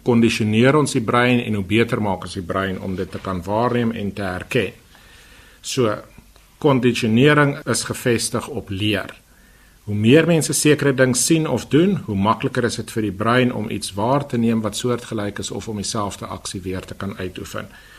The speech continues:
Om die prinsip van kondisionering te verduidelik, kan mens veral kyk na sportafrigting. Daar is 'n redelike groot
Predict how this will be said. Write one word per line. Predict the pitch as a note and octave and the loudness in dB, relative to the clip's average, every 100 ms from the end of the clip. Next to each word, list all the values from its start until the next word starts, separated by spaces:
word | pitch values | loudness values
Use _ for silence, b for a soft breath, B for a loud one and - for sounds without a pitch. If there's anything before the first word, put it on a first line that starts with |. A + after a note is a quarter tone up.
| B B B | B B B
Om | B2 C3+ | 0 2
die | |
prinsip | C3 C#3+ - G#3 | 2 0 2 0
van | G3+ F3 - | 0 -2 2
kondisionering | C3+ B2 A2 A2+ A2+ C3 C3 A#2+ | 2 4 2 2 4 4 4 2
te | B2+ | 0
verduidelik, | A#2 - G#2+ G#2+ A2+ A#2+ A2+ - - | -2 -2 -2 2 2 2 0 -4 -6
kan | C3 A#2+ | -2 0
mens | A2+ | 0
veral | C3+ - C3+ - | 0 2 0 2
kyk | B2 G#2+ A2 | 0 0 0
na | G#2+ G2 | 0 0
sportafrigting. | - - C3+ B2+ A2+ G2 - F2 - F#2 G2 | -4 0 0 2 -2 -4 -6 -8 -8 -8 -6
Daar | |
is | F#2+ G#2+ | -6 -4
'n | G2+ | -2
redelike | A2 A#2+ A2+ | 0 -2 -4
groot | - B2 A2+ G#2 - | -4 -2 -2 -2 -10